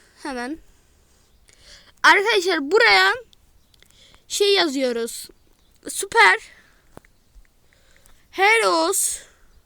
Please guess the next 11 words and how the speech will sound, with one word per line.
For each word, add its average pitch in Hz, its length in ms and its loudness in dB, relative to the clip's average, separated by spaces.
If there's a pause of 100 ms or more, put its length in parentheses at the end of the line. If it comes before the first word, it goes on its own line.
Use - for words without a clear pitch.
(1600)
Mod 415 320 2
for 466 240 2 (140)
Minecraft 392 640 0
yazıyoruz. 262 760 -4 (1500)
Gördüğünüz 381 500 -2
gibi 440 260 0
burada 415 280 -2
bir 440 140 2
sürü 427 200 -6
uygulama 349 600 -2
çıktı. 247 440 -10